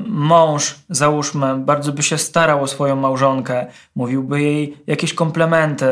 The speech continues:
w, w różny sposób wyrażał swoją miłość, bo są różne języki miłości. E, czasami są to gesty, czasami są to słowa, czasami jest to dotyk, na przykład przytulenie,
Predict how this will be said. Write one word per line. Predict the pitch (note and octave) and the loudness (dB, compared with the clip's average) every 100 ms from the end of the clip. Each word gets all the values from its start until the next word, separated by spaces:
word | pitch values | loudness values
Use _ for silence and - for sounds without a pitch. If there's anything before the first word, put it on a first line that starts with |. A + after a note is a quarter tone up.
| B2 | 0
w, | B2 - C#3+ | -4 -8 -6
w | C3+ | 0
różny | F#3+ G3 G3 | 0 0 -2
sposób | - G3 - C#3 B2+ | 0 0 2 -2 0
wyrażał | C3+ C3+ C3 C3 | 2 4 2 0
swoją | C3 D3 C3+ | -2 -2 0
miłość, | C3+ B2+ A#2+ C#3+ | 0 -2 0 -2
bo | D#3 | -2
są | C3+ D3+ | -2 0
różne | E3 D3+ D3 | 0 0 -2
języki | C3+ B2 C3 C3 | -2 -2 -4 -4
miłości. | C3 A#2+ A2 - D3 D#3+ D#3+ - - - - | -4 -4 -6 -6 -4 -4 -6 -16 -20 -12 -4
E, | C3 B2+ | -2 -2
czasami | C#3 D3 C#3+ C3+ | -2 -2 -2 -2
są | C#3+ B2+ | -2 -2
to | C3 | -4
gesty, | C3 D3+ D#3+ - E3+ | 0 2 0 0 -2
czasami | D#3 C#3 C#3 C3+ | 0 -2 -2 -2
są | C#3 | -4
to | C3 C3 | -4 -4
słowa, | - C#3+ D3+ D#3 E3+ | 0 0 2 2 2
czasami | E3 C3 D3 C#3 | 0 -2 -2 -2
jest | C3+ C3 - | -4 -6 -6
to | C3 | -2
dotyk, | C3 D3+ D#3 D#3+ E3 | 2 2 2 0 -2
na | C#3 | -8
przykład | - B2 | -8 -10
przytulenie, | - - C3 C3 C#3+ D#3 D#3+ F3+ | -6 -6 -2 2 2 2 2 0